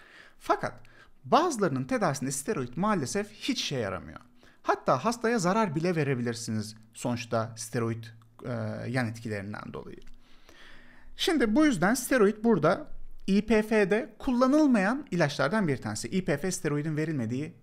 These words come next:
e, hastalıklardan bir tanesi. Siklofosfamiddi, rituximab'dı gibi diğer immün süpresifler de işe yaramıyor maalesef İ P F tedavisinde. Yani bunları da vermenize gerek yok. İşe yaramıyor çünkü.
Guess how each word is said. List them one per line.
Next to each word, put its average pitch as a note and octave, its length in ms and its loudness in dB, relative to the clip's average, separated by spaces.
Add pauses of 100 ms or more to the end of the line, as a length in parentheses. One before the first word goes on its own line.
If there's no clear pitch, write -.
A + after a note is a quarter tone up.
e, C3 40 -8
hastalıklardan A#2 800 -2
bir G#2+ 140 -4
tanesi. - 340 -14 (800)
Siklofosfamiddi, B3+ 920 2
rituximab'dı A#3 640 0
gibi D#3 300 0
diğer A3+ 300 4
immün G3+ 200 4
süpresifler G#3+ 840 0
de G#3 60 6
işe - 220 -2
yaramıyor A2+ 420 0
maalesef G#2 460 -2 (100)
İ A2+ 160 -8
P G#2+ 140 -4
F G2+ 200 -6
tedavisinde. G2+ 800 -4
Yani - 260 -2
bunları F#3 280 4
da C#3 100 2
vermenize A2+ 420 2
gerek G#2+ 280 -4
yok. G#3+ 180 -2
İşe D#3 160 0
yaramıyor A2 520 -2
çünkü. - 280 -6